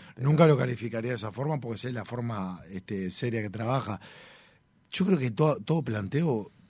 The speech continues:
Speaker 2: eh, es de recibo y analizable, mismo también si hay una reducción. Yo lo que, ahora que me sacaste apurado y está bien, no se me ocurría algo concreto para decirte, porque mis asesores son súper activos.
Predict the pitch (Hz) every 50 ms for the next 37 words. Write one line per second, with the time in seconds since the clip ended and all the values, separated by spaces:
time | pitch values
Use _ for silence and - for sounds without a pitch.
0 | - - - 82 80 87 95 98 95 90 90 90 85 80 78 _ _ _ _ _
1 | _ _ _ - - 139 151 147 120 110 95 - - 160 175 143 107 101 98 90
2 | 85 - - 156 156 135 110 101 95 135 160 170 135 95 101 104 127 143 135 -
3 | 131 131 123 120 107 90 90 85 78 - - 131 147 135 104 78 - - - _
4 | - - - _ _ _ _ _ _ _ _ _ - - - 147 160 135 135 131
5 | - - 107 113 127 131 120 107 107 104 92 - 110 - 120 90 113 113 107 104
6 | 110 110 120 123 117 104 95 90 - 131 127 127 127 123 120 117 123 147 175 -
7 | - _ _ _ _ - _ - 98 110 120 131 120 170 165 156 123 113 117 131
8 | 143 147 151 147 139 113 107 110 104 107 131 135 120 131 110 110 107 110 101 -
9 | - 135 117 98 92 110 104 95 - 110 104 90 110 104 98 101 - - 104 -
10 | 104 107 - 135 147 147 120 113 110 - - - _ - - - 143 139 123 -
11 | 156 156 160 143 113 95 90 139 151 131 101 87 - -